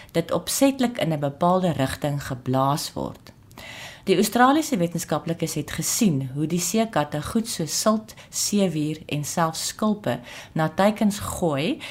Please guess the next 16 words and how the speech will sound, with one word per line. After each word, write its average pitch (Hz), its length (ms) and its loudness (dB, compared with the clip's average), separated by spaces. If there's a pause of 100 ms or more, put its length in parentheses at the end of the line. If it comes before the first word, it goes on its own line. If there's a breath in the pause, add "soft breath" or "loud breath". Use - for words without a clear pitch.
(160 loud breath)
en 175 120 2
selfs 220 340 6
mekaar 147 480 6
daarmee 139 300 2
raak 123 300 4
gooi. - 360 -8
Daar - 180 -4
was 160 160 -4
verskillende 254 580 6
redes 135 440 2
vir 170 100 0
die 147 100 -2
gooi 143 360 0
van 131 220 -4
goed. - 340 -8 (140)
Een, 170 380 2